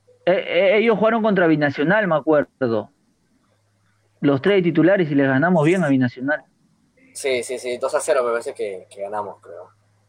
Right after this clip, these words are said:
Speaker 2: Pero bueno, ha sido un gusto haber hecho este programa con ustedes, nos hemos reído, hemos conversado, hemos sacado algunos su, su lado bengocheísta, algunos su lado costista, <laughs> todo lo que,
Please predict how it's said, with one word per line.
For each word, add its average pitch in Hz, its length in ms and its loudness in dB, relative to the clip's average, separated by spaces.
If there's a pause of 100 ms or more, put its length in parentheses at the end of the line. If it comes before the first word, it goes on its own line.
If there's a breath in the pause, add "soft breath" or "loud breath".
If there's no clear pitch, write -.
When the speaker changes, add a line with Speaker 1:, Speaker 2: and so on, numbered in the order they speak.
(760)
Speaker 2:
Pero 143 140 2
bueno, 143 320 0 (320)
ha 131 100 -6
sido 175 180 0
un 175 60 0
gusto 170 540 2
haber 151 320 2 (380)
hecho 139 200 -12
este 135 160 -6
programa 127 320 -2
con 131 140 -8
ustedes, 160 460 0
nos 123 140 -10
hemos 123 240 -6
reído, 135 300 -2
hemos 127 160 -6
conversado, 135 800 -4 (580 soft breath)
hemos 123 220 -2
sacado 123 640 2
algunos 131 440 -2
su, 104 280 -10
su 113 120 -14
lado 123 200 4
bengocheísta, 123 760 -6
algunos 117 320 -4
su - 80 -14
lado 104 180 -2
costista, 135 640 -6
<laughs> - 60 -20
todo 147 220 2
lo 123 120 -2
que, 107 220 -10